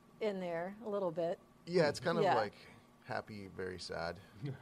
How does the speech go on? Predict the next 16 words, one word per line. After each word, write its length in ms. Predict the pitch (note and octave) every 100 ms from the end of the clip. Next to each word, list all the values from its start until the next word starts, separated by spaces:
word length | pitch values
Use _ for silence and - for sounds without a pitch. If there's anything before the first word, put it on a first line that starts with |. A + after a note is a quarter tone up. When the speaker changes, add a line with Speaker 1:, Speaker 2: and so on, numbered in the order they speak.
| E3+ B2 -
Speaker 3:
Happy, 340 | - C#3+ - B2
very 260 | G#2+ G2+
sad. 560 | G#2+ F2+ F#2 A#2 - G#2 - - - -
Speaker 2:
Yeah, 100 | A2+
he, 140 | C#3
he's, 260 | E3 E3+ -
he's 220 | C3 C#3
happy 260 | D3 E3 F#3+
to 80 | -
see 160 | - D3+
her 100 | F#2+
in 100 | F#2+
hell, 240 | G#2+ E2+ -
so 300 | - F2 E2 G#2+ - F#2+ -
it's 200 | - -
not 200 | F#2+ F2